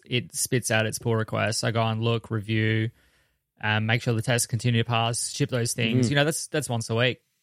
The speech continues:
Speaker 1: Even that, you know, it takes half an hour. It's, it's something that's done, and it's, that's setting yourself up for success in the future, keeping things up to date rather than, you know, and Laravel's release cadence
Speaker 2: Mm-hmm.
Speaker 1: has slowed down a bit now, where it's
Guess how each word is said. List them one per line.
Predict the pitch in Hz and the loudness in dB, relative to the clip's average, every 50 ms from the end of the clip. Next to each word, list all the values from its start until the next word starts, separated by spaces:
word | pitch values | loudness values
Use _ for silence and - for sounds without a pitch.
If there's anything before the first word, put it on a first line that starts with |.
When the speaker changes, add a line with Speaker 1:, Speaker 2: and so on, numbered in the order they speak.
| _ _ _ - | _ _ _ -4
Speaker 1:
Even | 151 131 120 117 | -2 0 2 2
that, | 113 117 117 - - - | 2 2 0 -2 -6 -6
you | 139 | -4
know, | 127 120 | -2 -2
it | 117 | -2
takes | - 139 135 - | -2 -2 -2 -2
half | 123 123 123 | -2 -2 -2
an | - 120 | 0 0
hour. | 123 131 123 110 135 139 _ _ _ _ _ _ _ - | 0 0 0 -2 -6 -8 _ _ _ _ _ _ _ -12
It's, | 123 117 - - - - _ | -10 -10 -8 -10 -12 -10 _
it's | 127 127 - - - | -10 -10 -8 -6 -2
something | - 127 113 117 123 | -2 -2 -2 -2 -2
that's | 123 123 113 - | -2 -2 -2 -2
done, | - - 123 113 117 | -2 0 0 2 2
and | 117 113 123 127 | 2 0 2 0
it's, | 135 135 - - - - _ _ _ _ _ _ _ _ _ _ - | 0 0 -4 -8 -10 -12 _ _ _ _ _ _ _ _ _ _ 0
that's | 123 170 185 - | 0 2 2 0
setting | - 202 185 175 151 | 0 0 0 0 0
yourself | 139 123 - 131 120 120 - | 0 0 0 -2 -2 0 -2
up | 131 120 - | -2 -4 -4
for | 131 | -6
success | - - 135 - - 127 131 127 | -8 -6 -6 -4 -2 -2 -2 0
in | - 123 | -2 -2
the | 113 110 | -2 -2
future, | 110 120 127 - 170 190 220 - _ _ _ - | -2 -4 -2 -2 -2 -4 -4 -6 _ _ _ 0
keeping | - 156 139 151 135 | 2 2 2 2 0
things | 131 135 120 | -2 0 0
up | 131 117 - | 0 0 -2
to | - 113 | -4 -2
date | - 117 135 151 - - | 0 0 0 0 -2 -4
rather | 135 117 131 127 127 131 131 135 135 127 104 - - | -2 0 2 2 2 0 -2 -4 -6 -8 -8 -6 -2
than, | 123 120 120 120 117 117 117 113 117 120 120 - _ _ _ _ _ _ _ _ _ _ _ _ _ _ _ _ _ | -2 0 0 0 -2 -2 -4 -6 -8 -12 -14 -16 _ _ _ _ _ _ _ _ _ _ _ _ _ _ _ _ _
you | - 139 | -4 -4
know, | 113 104 101 101 - _ _ _ _ _ _ _ _ _ | -2 -4 -4 -8 -10 _ _ _ _ _ _ _ _ _
and | - 147 143 - 165 160 151 | -12 -10 -4 -2 2 2 4
Laravel's | 156 156 156 160 156 147 139 127 127 123 113 - - - | 4 4 4 2 2 0 0 -2 -2 -4 -6 -8 -10 -10
release | 127 139 131 131 127 123 131 - - - _ _ | -6 -4 -2 -2 0 -2 -2 -4 -6 -10 _ _
cadence | - - 135 127 120 123 120 120 | -6 -2 0 0 2 2 2 2
Speaker 2:
Mm-hmm. | 120 117 | 4 4
Speaker 1:
has | 113 113 | 2 2
slowed | - - 127 123 120 113 | 0 0 0 0 2 2
down | 117 110 107 113 110 | 2 0 0 0 -2
a | |
bit | 98 117 110 - 113 | -2 -4 -4 -4 -4
now, | 110 110 123 123 104 - 113 110 _ _ | -2 0 0 0 -2 -4 -8 -12 _ _
where | - 117 117 | -6 -4 -4
it's | 113 107 - - - - | -4 -4 -4 -8 -10 -10